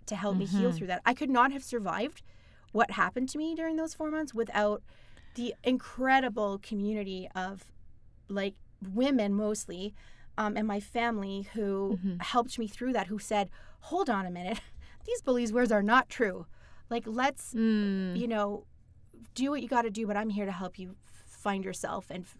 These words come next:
Speaker 1: figure out what's going on."
Speaker 2: Yeah.
Speaker 1: Um, so the community shifted too.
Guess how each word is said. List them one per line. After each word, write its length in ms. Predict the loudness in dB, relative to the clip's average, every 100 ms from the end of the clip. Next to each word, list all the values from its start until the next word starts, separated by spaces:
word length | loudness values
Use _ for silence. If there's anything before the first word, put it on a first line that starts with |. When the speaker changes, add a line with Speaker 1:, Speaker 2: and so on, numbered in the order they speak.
| -10
Speaker 1:
figure 320 | -2 -2 -2
out 140 | -4 -6
what's 160 | -8
going 240 | -10 -8 -6
on." 240 | -8 -8 -6
Speaker 2:
Yeah. 240 | -6 -6 -12 -20 -16 -4
Speaker 1:
Um, 280 | 0 0 -2
so 460 | -2 0 0 -2 -10 -20 -12 -2
the 140 | -2
community 580 | 0 2 6 6 4 -2
shifted 540 | -2 -2 -2 -6 -8
too. 340 | -4 -2 -4